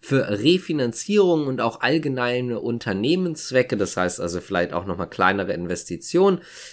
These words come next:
denn es ist so, dass man vergangene Woche erst einen Aktienrückrufplan, ähm, auf den oder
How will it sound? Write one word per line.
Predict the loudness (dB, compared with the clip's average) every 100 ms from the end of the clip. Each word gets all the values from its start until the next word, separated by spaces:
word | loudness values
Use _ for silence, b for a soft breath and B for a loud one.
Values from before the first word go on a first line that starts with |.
| B
denn | 2 4 4
es | 0
ist | -2 0
so, | 2
dass | 2 0 0
man | -4 -4
vergangene | -4 -4 0 2 2 2 -4
Woche | -4 -4 -4 0
erst | 0 -2 -8 -2
einen | -2 -2 0
Aktienrückrufplan, | 0 0 -2 0 2 2 2 2 -2 -2 0 4 6 4 -2 B B B -4
ähm, | -2 -2 -2
auf | -2 0
den | 2 2 2
oder | 0 -4 -6